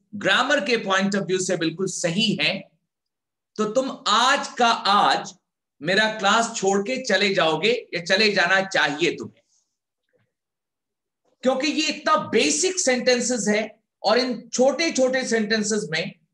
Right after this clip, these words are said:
grammar का blunders किया हुआ है, blunders,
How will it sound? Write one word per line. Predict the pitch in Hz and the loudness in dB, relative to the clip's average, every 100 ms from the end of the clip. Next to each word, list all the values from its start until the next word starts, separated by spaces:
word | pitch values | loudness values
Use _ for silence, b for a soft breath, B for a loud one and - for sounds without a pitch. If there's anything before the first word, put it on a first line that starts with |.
| _ _ _ _ - | _ _ _ _ -14
grammar | 107 208 262 294 - | -2 0 2 2 2
का | 190 185 | 2 0
blunders | - 175 233 269 269 311 311 208 - | -2 0 2 2 2 4 4 2 -2
किया | 196 | 2
हुआ | 175 135 123 | 2 2 0
है, | - - | -2 -4
blunders, | 185 226 254 254 156 - - - | 2 2 4 2 2 0 -8 -16